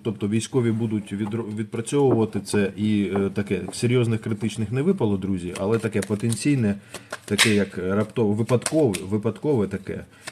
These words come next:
не в-, щось не дуже таке серйозне. Отак, друзі, але ми не нехтуємо тривогами, не нехтуємо своєю безпекою, реагуємо на всі, е, на всі попередження, друзі.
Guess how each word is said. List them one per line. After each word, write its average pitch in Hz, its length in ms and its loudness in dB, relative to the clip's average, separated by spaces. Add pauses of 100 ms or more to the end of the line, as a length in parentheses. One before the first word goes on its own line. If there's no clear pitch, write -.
(160)
не 117 140 4
в-, 110 220 -2
щось 127 360 -2
не 110 380 2
дуже 107 600 2
таке 98 420 -2 (300)
серйозне. 92 560 0 (1500)
Отак, 98 320 -2
друзі, 95 300 -2
але 127 180 6
ми 123 160 4
не 120 100 4
нехтуємо 104 520 2
тривогами, 110 560 2
не 98 260 2
нехтуємо 104 460 0
своєю 98 360 2
безпекою, 98 680 0
реагуємо 101 520 0
на 92 100 -2
всі, 110 300 -2
е, 107 240 -4 (1900)
на 101 180 0
всі 117 460 -4
попередження, 85 720 -4
друзі. 80 340 -12